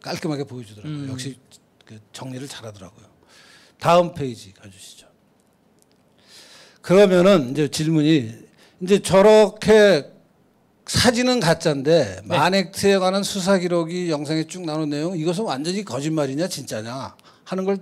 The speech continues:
Speaker 1: 이제 좀 따져봐야 될 거 아니에요.
Speaker 2: 음, 내용을 이제 따져봐야
Speaker 1: 네.
Speaker 2: 됩니다. 네.
Speaker 1: 근데
Speaker 2: 자료는
Speaker 1: 이제
Speaker 2: 거짓말이었고.
Speaker 1: 영상에서는 보면은 인딕트먼트,
Speaker 2: 음.
Speaker 1: 기소가 결정이 됐다라고 딱 나와요. 플레이보이 막 로고까지 나오면서.
Speaker 2: 네.
Speaker 1: 다음 페이지 가주시죠.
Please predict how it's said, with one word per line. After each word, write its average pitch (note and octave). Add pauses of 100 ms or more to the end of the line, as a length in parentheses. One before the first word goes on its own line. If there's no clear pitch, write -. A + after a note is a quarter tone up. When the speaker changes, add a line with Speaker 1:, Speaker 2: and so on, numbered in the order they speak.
(120)
Speaker 1:
이제 E3
좀 D#3
따져봐야 E3+
될 A2
거 A2
아니에요. G2+
Speaker 2:
음, D3+
내용을 D3+
이제 B2+
따져봐야 C3+
Speaker 1:
네. A2
Speaker 2:
됩니다. A#2 (120)
네. A2+ (200)
Speaker 1:
근데 G#3+
Speaker 2:
자료는 G3
Speaker 1:
이제 E3
Speaker 2:
거짓말이었고. C3+
Speaker 1:
영상에서는 G3+
보면은 G3
인딕트먼트, F#3+ (200)
Speaker 2:
음. B2+
Speaker 1:
기소가 F3+
결정이 D#3
됐다라고 C#3
딱 -
나와요. A2
플레이보이 C3+
막 A#2 (240)
로고까지 D3+
나오면서. G#2+
Speaker 2:
네. C3+ (1300)
Speaker 1:
다음 E3+
페이지 D3
가주시죠. G2